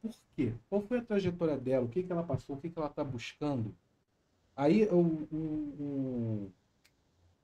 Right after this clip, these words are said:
você dá uma explicação, é, "Olha, como é que eu faço um banho de limpeza?" "Ah, mas eu não queria um banho de limpeza, eu queria que você fizesse um trabalho pra mim." Mas se você não ficar limpo, você nem a energia do trabalho deixa entrar.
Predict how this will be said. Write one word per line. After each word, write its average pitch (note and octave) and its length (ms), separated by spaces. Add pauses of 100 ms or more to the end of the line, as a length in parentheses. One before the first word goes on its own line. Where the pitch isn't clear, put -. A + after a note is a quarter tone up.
(280)
você E3 260
dá G3 140
uma A3+ 140
explicação, F3 880 (540)
é, B2+ 420 (400)
"Olha, D#3+ 260 (240)
como A#3 140
é D#4+ 80
que D#4+ 100
eu C#4+ 80
faço A3 420
um G3+ 100
banho F#3 460 (180)
de E3+ 100
limpeza?" C#3+ 640 (320)
"Ah, F#3+ 100
mas G#3 200
eu G#3 80
não A3 80
queria G#3 340
um G#3 60
banho F#3 280
de F3 120
limpeza, E3+ 460
eu D3+ 40
queria D#3+ 220
que - 80
você F3 100
fizesse E3+ 380
um F3 40
trabalho E3+ 440
pra D#3 160
mim." D#3 100
Mas F#3 140
se B3+ 100
você A#3 240
não G#3+ 100
ficar G3 360
limpo, G3 260
você F#3+ 200
nem G3 200
a - 20
energia F#3 320
do F3 100
trabalho F3 340
deixa F#3 260
entrar. E3+ 440